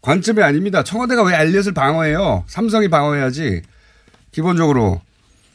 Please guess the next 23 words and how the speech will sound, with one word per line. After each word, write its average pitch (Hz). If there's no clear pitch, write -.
이 240
수첩에 214
이런 226
말들이 190
등장하는 196
거를 180
승계 247
작업과 208
무관하다고 247
본 180
거예요, 160
다. 101
다 135
빼준 254
겁니다. 127
청와대가 254
왜 202
그 147
삼성의 233
관점에서 175
방어라는 165
단어를 127
씁니까? 98